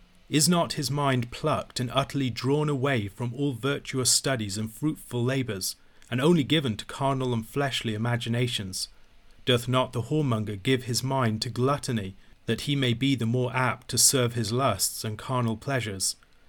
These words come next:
Doth not the adulterer give his mind to covetousness, and to polling and pilling of others, that he may be the more able to maintain his harlots and whores,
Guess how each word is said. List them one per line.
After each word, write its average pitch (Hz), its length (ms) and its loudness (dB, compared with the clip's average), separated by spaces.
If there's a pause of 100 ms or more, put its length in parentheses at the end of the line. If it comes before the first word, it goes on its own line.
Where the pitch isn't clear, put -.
Doth 107 200 0
not 120 260 0
the 127 120 2
adulterer 123 500 2
give 120 200 0
his 120 160 -2
mind 123 320 2
to - 60 -6
covetousness, - 880 -2 (220)
and 123 140 0
to 127 100 -2
polling 127 540 2
and 110 160 0
pilling 151 400 2
of 113 120 2
others, 123 480 2 (320)
that 110 180 -2
he 165 160 2
may 139 180 4
be 131 200 2
the 117 120 0
more 131 280 2
able 135 360 0
to - 140 -8
maintain 127 480 0
his 123 160 0
harlots 147 480 0
and 113 120 0
whores, 120 480 0